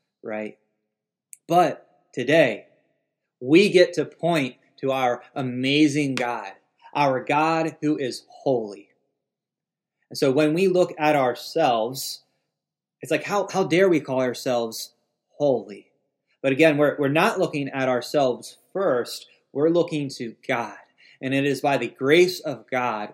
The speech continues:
we get to call ourselves holy. Holy. Now, what does holy mean? Holy means sacred. It means set apart,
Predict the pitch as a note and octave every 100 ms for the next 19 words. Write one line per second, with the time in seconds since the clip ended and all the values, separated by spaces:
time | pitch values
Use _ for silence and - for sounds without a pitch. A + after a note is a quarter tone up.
0 | B2+ B2+ C#3 C#3 C3 - C3 B2 - A#2+
1 | A2+ A2 A2+ - G#2+ G#2 G#2 G2+ G2 -
2 | - _ _ _ _ G#2+ G2+ - - _
3 | _ _ _ _ _ _ - A#2 G2 -
4 | _ _ _ _ _ _ _ _ _ _
5 | - G#2+ B2+ C3 - C3 A2 G#2 G#2 G#2
6 | G#2 C#3+ E3+ F#3 F#3 E3+ - _ _ _
7 | C3 B2 B2 A#2+ A#2 - - _ - -
8 | D3+ D3+ F#3+ F#3+ _ _ _ _ _ _
9 | _ _ _ _ C3 B2+ B2 A#2+ - D3+
10 | - - - D#3+ -